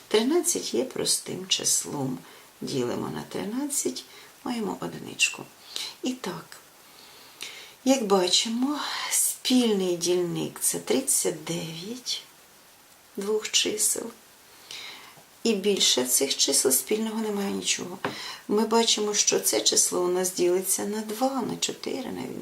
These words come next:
на ще раз на два, ще раз на два, тобто на два, на чотири, на вісім. Але друге число, яке нам потрібно знайти, на два не ділиться, тому що n найбільший спільний дільник — тридцять дев'ять.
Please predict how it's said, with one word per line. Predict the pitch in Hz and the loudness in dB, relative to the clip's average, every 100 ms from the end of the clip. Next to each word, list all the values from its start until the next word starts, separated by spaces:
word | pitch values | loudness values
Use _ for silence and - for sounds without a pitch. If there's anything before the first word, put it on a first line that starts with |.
| - | -6
на | - | 0
ще | - - - | 2 2 0
раз | - - | -2 -4
на | |
два, | - - | -8 -4
ще | - - | -4 -2
раз | 226 | -6
на | 214 | -6
два, | 196 - | -6 -6
тобто | - - - | -8 -10 -6
на | - | -4
два, | - 190 | -4 -4
на | - | 0
чотири, | - - - | -2 -2 -4
на | - | -4
вісім. | 208 - - - - - - - - - - - - - - - - - - | -4 -4 -6 -14 -16 -14 -12 -10 -10 -8 -8 -8 -12 -18 -20 -20 -20 -8 2
Але | 226 214 208 - - - - - | 4 4 0 -4 -18 -20 -20 -6
друге | - 190 185 254 339 349 | -4 2 4 6 6 4
число, | - 202 190 - 180 | 4 4 2 2 2
яке | 180 180 175 | 2 0 -2
нам | 165 | -2
потрібно | 165 - - - 101 | -4 -4 -4 -4 -4
знайти, | - 95 95 - | -4 -6 -6 -6
на | - 113 | -4 -4
два | - - 190 | -6 -6 -4
не | 202 | -4
ділиться, | 214 175 160 156 160 - | -4 -2 0 0 0 -2
тому | - - | -4 -6
що | - 180 | -4 -4
n | - 190 - 190 | -4 -4 -4 -4
найбільший | 180 170 165 156 160 | -2 -2 2 2 2
спільний | - 175 175 - | 0 -2 -2 -2
дільник — | - 208 269 - | -2 -2 -4 -6
тридцять | - - - - | -6 -4 -4 -4
дев'ять. | - - - | -4 -4 -8